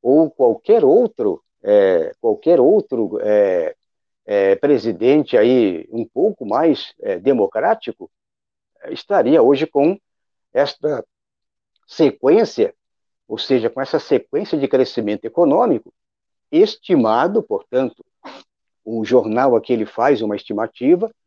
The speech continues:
faz uma evolução econômica, é, estimativa pelo, pelos dados do crescimento que o Brasil estava tendo na época em que a Dilma foi golpeada, foi derrubada do poder.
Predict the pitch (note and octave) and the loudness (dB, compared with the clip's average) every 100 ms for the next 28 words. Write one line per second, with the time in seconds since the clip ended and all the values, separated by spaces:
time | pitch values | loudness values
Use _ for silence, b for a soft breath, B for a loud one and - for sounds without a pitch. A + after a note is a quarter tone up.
0 | _ - C3+ A#2+ C3 B2+ - E3 F#3 D3+ | _ -4 -2 0 0 0 2 2 2 2
1 | C3+ - C#3 B2+ C3 A#2+ A#2+ A#2+ G#2+ G#2 | 0 0 -2 0 0 0 2 0 -2 -8
2 | - _ _ _ _ _ _ _ A2 A#2 | -16 _ _ _ _ _ _ _ -6 -2
3 | A2+ A#2 G#2+ - - D3+ - B2+ A2+ A2+ | 0 0 -2 -6 -4 -2 -2 -2 -2 -4
4 | - A#3 E3 F#2+ _ _ _ _ _ _ | -2 0 0 -2 _ _ _ _ _ _
5 | _ _ _ _ - E4 G4 G#4+ A#4 - | _ _ _ _ -2 4 4 4 2 0
6 | _ _ _ _ _ F3 G3+ G3 D#3+ C#3 | _ _ _ _ _ 0 2 2 2 0
7 | C3+ D#3+ D#3+ F#3+ - - _ A#2 C#3+ F#3+ | 2 2 2 2 0 -20 _ -2 2 2
8 | G3 G3+ - A#3 D3 G3 - _ _ E3 | 0 -4 -2 0 2 0 -4 _ _ -4
9 | F#3 D#3 B2 D#3 - D#3+ D#3+ - B2+ C3+ | 0 2 0 -2 -2 -2 -2 -4 -4 -2
10 | D3 D#3+ A#2 C3+ - C#3+ D#3 D#3+ _ _ | 0 2 2 2 -2 -4 -4 -4 _ _
11 | _ _ _ B2+ B2+ C#3+ D#3 C3 B2 C#3 | _ _ _ -8 -4 0 0 0 0 2
12 | D#3+ E3 - C#3 D3 D#3 C#3+ E3+ - B2 | 2 0 0 2 4 4 2 0 0 2
13 | A#2+ C#3+ D#3+ - - B2 C#3 D#3 D3+ E3+ | 2 2 0 -2 -2 2 4 4 2 2
14 | A2 A#2+ C#3 C#3+ C#3+ F#3+ C3+ A#2 | 0 0 2 0 -2 -2 0 0